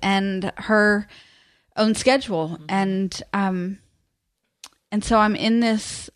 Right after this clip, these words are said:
Speaker 1: I'm, I'm in this transition where it's, it's different. It's different.
Speaker 2: Mm-hmm.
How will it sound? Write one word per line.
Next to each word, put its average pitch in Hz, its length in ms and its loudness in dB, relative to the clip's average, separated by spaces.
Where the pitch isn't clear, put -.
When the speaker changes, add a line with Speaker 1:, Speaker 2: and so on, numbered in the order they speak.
Speaker 1:
I'm, 208 480 -2
I'm 202 160 -2
in 220 140 0
this 226 180 -2
transition 226 840 -2
where 185 460 0
it's, - 340 -8
it's - 140 -8
different. - 580 -4
It's - 160 -14
different. 285 420 -4
Speaker 2:
Mm-hmm. 170 240 -20